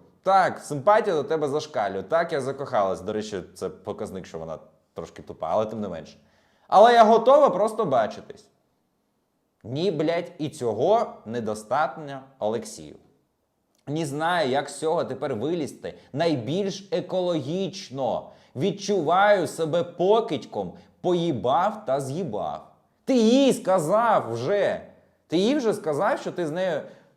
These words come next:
не хочеш серйозних стосунків. Ну куди ж ще більш екологічно? Вона каже: "Я тебе почула,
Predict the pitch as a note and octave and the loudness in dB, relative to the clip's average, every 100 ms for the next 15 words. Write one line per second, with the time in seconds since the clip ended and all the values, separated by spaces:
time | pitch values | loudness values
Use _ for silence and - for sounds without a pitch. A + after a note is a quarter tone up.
0 | _ - - A#2+ - C#3 D#3+ D3+ F3 A3 | _ -20 -20 -20 -16 -6 -4 0 4 4
1 | A#3 G#3+ C#3 C3 F#3+ G3 G3 E3 - C#3 | 4 -6 -4 -2 -2 -4 -8 -12 -10 -10
2 | G2+ - A#2 F3+ G3 B3+ - - - A3+ | -10 -8 -4 0 0 0 -2 -4 2 4
3 | C#3+ E3 E3+ F3 - D3+ D3 A2 G#2+ A#2 | 4 0 -4 -8 -6 -4 -2 -6 -8 0
4 | E3+ G3 - - D3 A2+ G#2 G#2 C#3+ D3 | 2 2 2 4 2 2 -4 -2 -2 -2
5 | C#3 C3+ C3 F#3+ A#3 C4 B3+ | -4 -4 -6 -4 -2 -2 -4